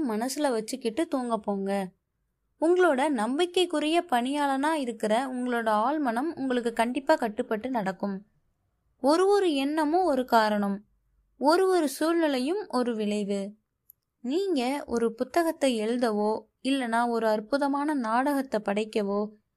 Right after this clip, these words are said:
அப்படி இல்லனா உங்களோட ஆடியன்ஸுக்கு ரொம்ப சிறப்பான ஒரு சொற்பொழிவு ஆற்றணும் அப்படின்னு நீங்க விரும்புனீங்கன்னா, அந்த கருத்தை உங்க ஆழ் மனசுகிட்ட அன்பாவும் உணர்வு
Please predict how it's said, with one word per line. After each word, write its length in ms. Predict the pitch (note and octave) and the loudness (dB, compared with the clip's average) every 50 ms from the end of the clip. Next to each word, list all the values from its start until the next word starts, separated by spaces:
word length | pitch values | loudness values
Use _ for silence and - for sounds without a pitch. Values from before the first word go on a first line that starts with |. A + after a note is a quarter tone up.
| _ _ _ | _ _ _
அப்படி 380 | _ - C4 C4 C4+ E4 D#4 D4 | _ 2 2 4 2 0 2 0
இல்லனா 300 | C#4+ C4+ B3 A3+ A#3 B3+ C#4 C#4 C4 | 0 -2 -2 -2 -2 -2 0 -2 0
உங்களோட 580 | B3 B3+ B3+ B3+ C4+ B3+ A#3+ A3 G#3 G#3+ A#3 C#4 E4+ E4+ E4+ _ _ _ _ _ _ _ | -2 -2 0 2 2 2 2 4 4 4 6 6 4 2 -2 _ _ _ _ _ _ _
ஆடியன்ஸுக்கு 1000 | G#3+ C4 C#4+ D#4+ E4+ F4+ F4 E4 D4 C4+ C4+ - A#3+ A3+ A3+ - A#3+ D4 E4+ E4 - _ | 6 8 8 8 8 4 4 4 2 0 -2 -4 -6 -6 -2 0 0 0 0 0 -4 _
ரொம்ப 340 | - A3 A#3+ B3 C#4 D4+ F4+ | -8 -6 -4 -4 -2 -2 -2
சிறப்பான 600 | F4 - - B3+ C4 C4+ C4+ C#4+ C#4+ D4+ D#4 E4 D4+ | 0 0 -2 -2 -2 0 0 0 0 0 0 0 0
ஒரு 180 | C4+ C4 B3+ | 0 0 -2
சொற்பொழிவு 580 | B3+ - B3 A#3+ A#3 - C#4+ D4+ D4 C#4+ C4 B3+ | 0 0 -2 -2 0 0 0 2 2 2 2 2
ஆற்றணும் 580 | A#3 A3 G#3+ G#3+ - A#3+ A3 A3 A#3 - F#3+ - - _ | 2 0 0 -2 -4 -6 -4 -4 -4 -4 -6 -8 -8 _
அப்படின்னு 300 | A3 G#3 G#3 A3 A#3+ B3+ | -6 -4 -2 -2 -2 -2
நீங்க 260 | B3 A#3+ A3+ G#3+ G#3 | -2 -4 -4 -4 -4
விரும்புனீங்கன்னா, 800 | G3 G3+ A3+ B3+ C#4 C#4+ C#4+ C4 A#3 A3 G3+ F#3+ F#3 F#3 G3+ A3 A#3 - _ _ _ _ _ _ _ | -2 0 0 0 0 0 0 -2 -2 -2 -2 -2 -2 -2 -4 -4 -6 -8 _ _ _ _ _ _ _
அந்த 400 | _ - A#3 C4+ D#4 E4+ F4 F4 | _ 2 2 2 4 4 2 2
கருத்தை 560 | F4 - A#3+ B3 C4 C4 C4 - A#3 A#3+ B3 | 4 2 2 2 2 -2 0 2 2 2 2
உங்க 260 | A#3+ A3+ A#3 A#3 A3+ A3 | 0 -2 -2 0 2 4
ஆழ் 360 | G#3+ A3 A#3+ C#4 D#4 D#4+ D4+ | 4 4 4 4 2 0 0
மனசுகிட்ட 560 | C4 A#3+ A#3 A3 A#3 A3 A3 G#3 F#3+ F#3 G#3+ | -2 -2 -2 -2 -4 -4 -4 -4 -4 0 0
அன்பாவும் 840 | A3+ A#3 A#3 G#3+ G#3+ A#3 C4 C#4+ C#4+ D4 C4+ A#3+ G#3+ G#3 A3 B3 B3+ | 0 2 2 0 -2 -2 -4 2 2 4 4 4 2 2 0 0 0
உணர்வு 500 | A#3+ A3+ A#3 C4 C#4+ D4 D4 D#4 D#4 C#4+ | -2 -2 -2 0 0 0 2 0 0 -2